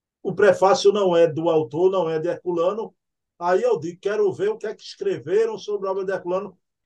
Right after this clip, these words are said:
Quero ver quem vai fazer esse prefácio. Aí eu li, comecei a gostar do prefácio.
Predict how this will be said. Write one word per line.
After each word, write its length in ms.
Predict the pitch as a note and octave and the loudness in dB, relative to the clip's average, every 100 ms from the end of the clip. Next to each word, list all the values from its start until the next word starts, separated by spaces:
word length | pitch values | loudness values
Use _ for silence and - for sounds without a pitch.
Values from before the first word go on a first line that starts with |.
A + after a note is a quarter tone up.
| _ - | _ 0
Quero 260 | G3 A3+ A#3 | 6 6 8
ver 180 | B3+ | 6
quem 180 | C4 A#3 | 4 0
vai 180 | A#3 B3 | 2 2
fazer 320 | A#3+ G3 A#3 | 2 4 2
esse 180 | B3 - | 2 0
prefácio. 680 | C4 A#3+ - D3+ C#3 A#2+ _ _ _ _ _ _ - | 0 0 -2 -4 -4 -8 _ _ _ _ _ _ -8
Aí 240 | C#4+ F#4 G4+ | -2 4 6
eu 180 | C#4 A3 | 4 2
li, 220 | A3 B3 | -2 -4
comecei 460 | D4 E4+ - D4 | -4 0 0 0
a 80 | D#4+ | -2
gostar 420 | D#4 C#4+ - G#3+ | 0 -2 -2 -2
do 160 | G3+ G#3 | -2 -2
prefácio. 880 | G#3 F#3 - G3 A#3 A#3+ C4 B3 | 0 -2 -2 0 2 0 -6 -14